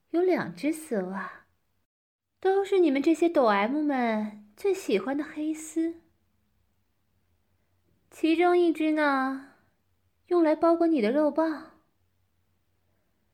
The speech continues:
丝袜最前面的脚尖部位，正好贴在你红彤彤的龟头上。然后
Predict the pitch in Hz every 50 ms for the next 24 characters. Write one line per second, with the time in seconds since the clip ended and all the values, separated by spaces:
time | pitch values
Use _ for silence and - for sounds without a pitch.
0 | _ _ _ _ _ - - - 339 330 339 339 330 339 370 339 339 - - 294
1 | 233 220 233 277 302 302 294 - 285 214 190 196 233 269 294 294 294 294 262 226
2 | 220 214 208 202 196 - - - _ _ _ _ _ _ _ _ _ _ _ _
3 | _ _ _ _ - - 453 453 381 - - 294 202 196 - - 254 220 240 233
4 | 226 202 208 208 - 214 220 226 - 254 247 240 247 247 240 - - 277 285 277
5 | - - 220 180 151 185 202 - - 277 - _ _ _ _ _ _ _ _ _
6 | _ _ _ _ _ _ _ _ _ _ _ _ _ _ _ _ _ _ _ _
7 | _ _ _ _ _ _ _ _ _ _ _ _ _ - 269 247 247 269 285 285
8 | - - 285 294 294 285 262 247 240 220 214 208 208 208 208 208 - -